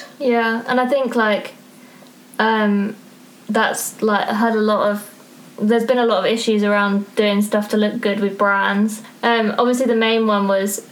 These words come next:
Monroe Bergdorf. She was working with L'Oreal and she was really outspoken about, um, like, Black Lives Matter, essentially, and, like, race, and L'Oreal fired her,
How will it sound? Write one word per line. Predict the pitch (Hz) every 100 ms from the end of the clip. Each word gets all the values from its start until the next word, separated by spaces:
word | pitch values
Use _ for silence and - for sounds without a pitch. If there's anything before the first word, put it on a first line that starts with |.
| -
Monroe | 214 208 202 202 196 202
Bergdorf. | 208 202 208 226 - 202 208 - - - -
She | 233 - 214 202 202 202 -
was | 214 208
working | 214 214 220 208
with | 202 202
L'Oreal | 208 202 202 202 202
and | 202 208
she | 226
was | 214 220
really | 214 202
outspoken | 196 202 - 208 202 214
about, | 208 202 196 202 - - -
um, | 214 190 190 185 196 208 - - - - - - -
like, | - - - - - - - - - 208 - - -
Black | 220 202
Lives | 208 190 202
Matter, | 220 226 202
essentially, | 196 214 208 202 214 214 202
and, | 208 208
like, | 190 196
race, | 214 202 202 202 -
and | 220 208
L'Oreal | 214 220 214 208 214
fired | 214 220 214 208 208
her, | 214 - - 214